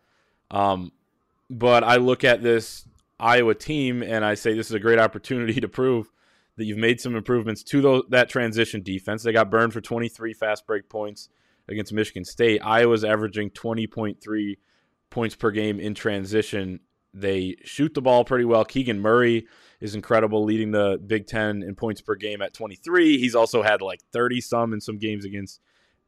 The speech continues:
bad teams. So, and that's basically the Iowa way, right? You beat up on terrible teams by forty points. And I'm not saying they're not a good team, especially on offense, but, um,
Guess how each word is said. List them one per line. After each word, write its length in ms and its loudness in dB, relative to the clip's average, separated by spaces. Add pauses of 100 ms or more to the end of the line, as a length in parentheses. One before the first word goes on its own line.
bad 340 -2
teams. 460 -6
So, 280 2
and 180 -2
that's 180 0
basically 340 0
the 120 4
Iowa 300 6
way, 200 0
right? 200 -2
You 100 -6
beat 160 -2
up 140 0
on 280 -4 (400)
terrible 280 0
teams 300 -8
by 140 -2
forty 320 -4
points. 320 -8
And 80 -2
I'm 100 2
not 180 4
saying 260 -4
they're 120 0
not 160 0
a 60 -2
good 240 -4
team, 260 -18
especially 400 -8
on 100 -16
offense, 480 -14
but, 260 -10 (480)
um, 420 -6